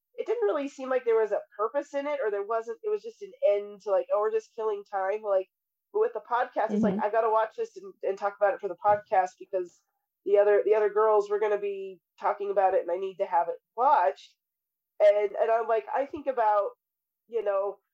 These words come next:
Speaker 1: throughout my life, like, the different groups of people that I've associated with, you know, like, friends, roommates, even, you know,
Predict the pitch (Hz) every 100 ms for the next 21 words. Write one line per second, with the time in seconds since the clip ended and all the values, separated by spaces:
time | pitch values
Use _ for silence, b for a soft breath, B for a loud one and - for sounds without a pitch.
0 | _ _ 233 233 220 220 220 226 226 -
1 | 202 202 202 208 202 - _ - 427 -
2 | - - 214 - 220 208 185 185 - 185
3 | 202 214 214 214 220 220 190 180 170 _
4 | - 233 220 226 220 226 233 _ _ _
5 | _ _ _ 190 247 240 233 240 233 233
6 | 240 233 220 202 196 180